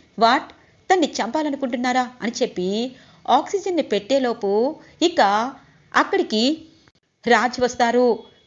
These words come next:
కావ్యని చూడగానే షాక్ అయిపోతారు. "నువ్వేంటి? ఇక్కడేంటి?" అనగానే, "సార్, తను ఎవరు?"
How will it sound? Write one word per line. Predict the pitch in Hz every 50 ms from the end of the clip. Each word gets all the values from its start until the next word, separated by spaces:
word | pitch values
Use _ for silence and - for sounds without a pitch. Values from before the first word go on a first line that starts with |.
| _ -
కావ్యని | 302 294 359 403 403 349 302 - - 226
చూడగానే | 220 262 285 233 262 240 208 214 208 220 254 311 - - - _ -
షాక్ | - - 262 214 202 -
అయిపోతారు. | 240 240 240 240 226 233 240 233 233 247 233 - - _ _ _ _ _ _ - 220
"నువ్వేంటి? | 240 233 220 262 233 185 - 240 277 370 403 - - _ _ _ _ - -
ఇక్కడేంటి?" | 294 302 302 - 349 330 294 254 - 269 254 226 - -
అనగానే, | 208 247 220 202 190 170 185 202 220 269 262 - _ _ _ _ -
"సార్, | - - 247 254 277 269 - - _ _ _ _ _ _ - -
తను | 277 247
ఎవరు?" | 185 175 185 185 208 247 262 254 254 262